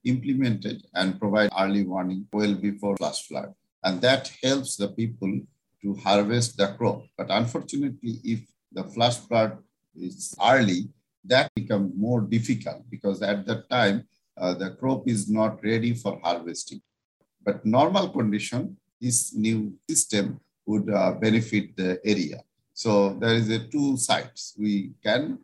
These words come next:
inform the people, but also become, uh, challenged by this early occurrence.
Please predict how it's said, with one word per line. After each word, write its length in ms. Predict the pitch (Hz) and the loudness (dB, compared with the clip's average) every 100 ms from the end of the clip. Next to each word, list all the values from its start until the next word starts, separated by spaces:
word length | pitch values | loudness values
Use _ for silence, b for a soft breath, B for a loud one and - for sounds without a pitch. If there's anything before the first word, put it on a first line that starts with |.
| _ | _
inform 480 | 110 117 - 147 147 | 0 0 2 2 2
the 120 | 127 | 0
people, 420 | - 135 - 156 - _ _ - | 0 -2 -2 -10 -10 _ _ -2
but 160 | 101 | -2
also 400 | - 101 98 98 | 0 -4 -2 -6
become, 420 | - 95 - 87 - _ _ _ | -8 -8 -6 -8 -8 _ _ _
uh, 200 | 90 87 | -4 -4
challenged 580 | - 101 92 87 - - | 2 4 4 0 -6 -2
by 160 | 80 | -2
this 460 | 85 87 85 - - | -2 -6 -8 -10 -4
early 300 | 92 92 90 | 0 0 -2
occurrence. 560 | 87 - - 113 - | -8 -14 -16 -16 -18